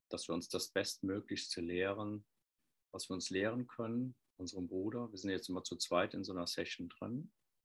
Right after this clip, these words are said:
Ja, der eine wartet, während der andere lehrt und lernt. Also wir lehren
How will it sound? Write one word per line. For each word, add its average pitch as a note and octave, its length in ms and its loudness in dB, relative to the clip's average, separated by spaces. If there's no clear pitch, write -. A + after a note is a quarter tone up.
Ja, - 260 -2
der F2 160 -2
eine G2 300 2
wartet, G#2 680 6
während F#2+ 300 4
der - 120 2
andere G#2 640 2
lehrt G2 640 0
und - 360 -8
lernt. E2+ 640 0
Also E2 180 -6
wir E2 160 4
lehren G#2 680 0